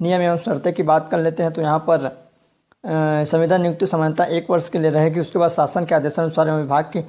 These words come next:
आवश्यकता के आधार पर संविदा नियुक्ति व्यक्ति की उपयुक्तता का आकलन कर संविदा नियुक्ति अवधि बढ़ाने का निर्णय किया जाएगा। तो दोस्तों, ये आपको इसके लिए फॉर्म भरना है और आपका नीचे में आपको लिफाफे के ऊपर पद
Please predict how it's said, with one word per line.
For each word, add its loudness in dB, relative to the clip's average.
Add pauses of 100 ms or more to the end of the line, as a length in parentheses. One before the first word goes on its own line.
(280)
आवश्यकता 0
के -2
आधार 4
पर -4
संविदा -2
नियुक्ति -6
व्यक्ति -2
की -6
उपयुक्तता -2
का -4
आकलन 0
कर -2
संविदा -2
नियुक्ति -2
अवधि -2 (480)
बढ़ाने 0
का 0
निर्णय 2
किया 0
जाएगा। -2 (680)
तो -2
दोस्तों, 2 (120)
ये 2
आपको 2 (960)
इसके -4
लिए 4
फॉर्म 0
भरना 2
है 0 (260)
और 4
आपका -2 (400)
नीचे 0
में 0 (720)
आपको -2
लिफाफे 2
के -4
ऊपर -2
पद 0